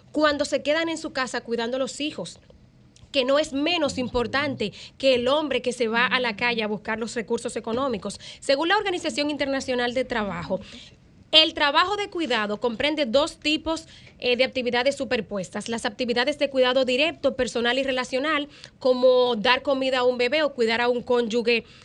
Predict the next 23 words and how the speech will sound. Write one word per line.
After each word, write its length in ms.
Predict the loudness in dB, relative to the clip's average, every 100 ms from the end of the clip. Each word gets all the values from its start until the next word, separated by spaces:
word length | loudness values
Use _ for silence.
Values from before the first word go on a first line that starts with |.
| -4
enfermo, 640 | 0 0 2 0 2 0 0
y 100 | -2
las 180 | -2
actividades 520 | -4 -2 -2 0 0 -2
de 100 | -4
cuidado 440 | 0 2 2 0 -2
indirecto, 640 | -2 0 -2 -2 -6 -6
como 240 | -4 -4
cocinar 580 | -4 -6 -2 0 0 0
y 60 | -2
limpiar. 520 | -4 -4 -4 -6 -8 -10 -20 -20 -16 -2
El 120 | 0
trabajo 320 | 2 2 2
de 100 | -2
cuidado 340 | -2 0 2 2
no 160 | 2
remunerado 880 | 2 2 2 2 2 2 0 -2 -2
consiste 600 | -2 -2 -2 -4 -4 -4
en 60 | -4
la 100 | -4
prestación 440 | -6 -8 -6 -4
de 100 | -4
servicios 680 | -4 -4 -4 -6 -6 -10